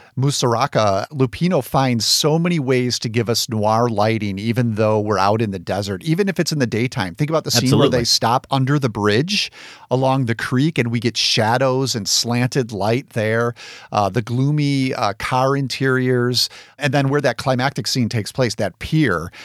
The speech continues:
Speaker 1: It's at night, and you've got those lamps overhead that are just hovering like U F Os, you know? So it's really a, a visually gorgeous film in the noir tradition, even though I think Lupino is interested in other things than what traditional noirs sometimes are.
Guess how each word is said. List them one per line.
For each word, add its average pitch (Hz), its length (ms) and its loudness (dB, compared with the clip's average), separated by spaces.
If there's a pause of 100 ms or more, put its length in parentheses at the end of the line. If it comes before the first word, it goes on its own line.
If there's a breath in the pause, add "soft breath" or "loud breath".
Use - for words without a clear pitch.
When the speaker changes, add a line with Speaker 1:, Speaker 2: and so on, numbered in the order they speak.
(260 loud breath)
Speaker 1:
It's 131 180 -2
at 113 180 2
night, 127 460 0
and 113 100 -2
you've 107 120 -2
got 123 160 0
those 110 160 -2
lamps 131 520 0
overhead 110 440 0
that 104 100 -2
are 101 60 -4
just 104 160 -6
hovering 113 560 -2
like 101 240 -2
U 113 180 2
F 107 160 -2
Os, 92 480 0
you 107 100 2
know? 101 300 0 (380 loud breath)
So 143 160 0
it's - 160 -4
really 131 500 0
a, 110 160 0
a 120 140 0
visually 117 800 0 (380 loud breath)
gorgeous 127 520 0
film 98 480 0
in 120 220 0
the 110 60 0
noir 110 360 0
tradition, 143 800 -2
even 139 340 2
though 113 420 2 (100)
I 113 120 -4
think - 380 -4
Lupino 120 420 0
is 104 100 -2
interested 113 440 -4
in 104 300 -2 (440)
other 147 240 0
things 117 380 0
than 110 160 0
what 104 160 0
traditional 107 480 -2
noirs 98 400 0
sometimes 82 420 -6
are. 71 260 -10